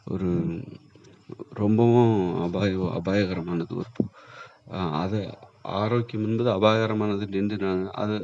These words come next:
அதற்காக நாம் சிரமப்பட்டால்தான் அந்த அபாயகரமான, அதை அபாய-, அபாயகரம் என்று நான் ஏன் சொல்கிறேன் என்றால்,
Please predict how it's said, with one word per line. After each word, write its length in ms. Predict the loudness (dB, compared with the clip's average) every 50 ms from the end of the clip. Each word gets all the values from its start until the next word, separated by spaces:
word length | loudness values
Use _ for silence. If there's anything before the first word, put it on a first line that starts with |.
| -6
அதற்காக 480 | -6 -6 -6 -6 -6 -6 -4 -4 -2 0
நாம் 220 | 0 0 0 -2
சிரமப்பட்டால்தான் 960 | -4 -4 -4 0 0 2 0 0 -2 -6 -4 -4 -4 -4 -2 -2 -2 -2 -2 -4 -8 -16 -20 -20 -20 -20 _
அந்த 180 | -8 -4 -2 0 0
அபாயகரமான, 1080 | 0 0 0 0 0 0 0 0 -2 -2 -4 -4 -4 -4 -4 -2 -2 -2 -2 -4 -6 -8 -12 -20 -20 _ _ -4
அதை 280 | -4 0 2 4 4 4
அபாய-, 640 | 4 4 4 4 4 4 4 4 4 4 4 2 2
அபாயகரம் 720 | 0 0 2 2 4 4 4 4 4 2 2 4 4 6
என்று 280 | 6 6 4 4 2 2
நான் 240 | 2 2 2 2 2
ஏன் 240 | 2 2 2 2 0
சொல்கிறேன் 540 | -2 -4 -6 -4 -4 -2 -2 -2 -4 -4
என்றால், 500 | -6 -10 -10 -8 -6 -4 -2 0 0 -2